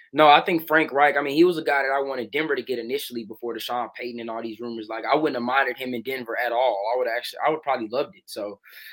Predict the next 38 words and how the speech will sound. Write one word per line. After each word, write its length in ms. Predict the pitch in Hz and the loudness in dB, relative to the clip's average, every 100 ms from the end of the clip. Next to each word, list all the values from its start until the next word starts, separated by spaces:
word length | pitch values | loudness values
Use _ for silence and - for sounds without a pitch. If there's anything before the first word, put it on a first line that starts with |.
| - | -12
I 40 | 131 | -4
mean, 160 | 139 | -2
now 120 | 135 123 | 0 0
Frank, 260 | 151 156 156 - | 2 2 0 -2
Frank 160 | 147 147 | -2 0
Reich 140 | 143 | -2
going 140 | 139 127 | -2 -8
to 60 | |
Carolina, 540 | - 135 131 131 143 143 | -4 -2 -2 -2 -4 -6
you 140 | 113 | -6
know, 200 | 120 120 | -4 -4
they're, 180 | 120 117 _ | -6 -8 _
hopefully 300 | - 135 160 | -8 -4 -4
they 160 | 131 127 | -4 -4
get 120 | 135 | -4
a 40 | |
quarterback. 560 | - - 151 147 143 143 | -6 -2 -2 2 0 0
I 60 | 127 | -4
mean, 160 | 127 | -6
you 60 | 123 | -4
saw 200 | 143 143 | 2 2
what 80 | 143 | 2
he 80 | |
did 120 | 139 135 | -2 -4
with 120 | 123 | -2
Carson 360 | 139 139 123 | -2 -2 -4
Wentz 200 | 131 139 | -8 -8
when 80 | - | -6
they 100 | 127 | -4
got 180 | 127 123 | -2 -4
Carson 340 | 131 123 107 | -4 -8 -8
Wentz. 180 | 117 120 | -10 -10
He 60 | 123 | -6
was 80 | 123 | -4
able 180 | 117 | -4
to 0 | |
develop 360 | 107 98 123 117 | -8 -6 -6 -6
him 240 | 127 123 | -6 -8